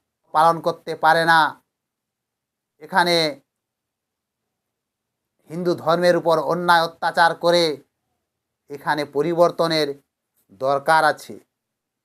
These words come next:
তাই সিভি আনন্দ বোস পরিষ্কার বলে দিয়েছে, এখানে পরিবর্তনের দরকার আছে।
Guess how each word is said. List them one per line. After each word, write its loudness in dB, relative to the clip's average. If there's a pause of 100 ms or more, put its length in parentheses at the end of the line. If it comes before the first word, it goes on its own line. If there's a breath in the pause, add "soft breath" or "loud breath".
(320)
তাই 2
সিভি 0
আনন্দ 2
বোস 2 (120)
পরিষ্কার -2
বলে -4
দিয়েছে, -10 (2000)
এখানে -4
পরিবর্তনের -4
দরকার 2
আছে। 4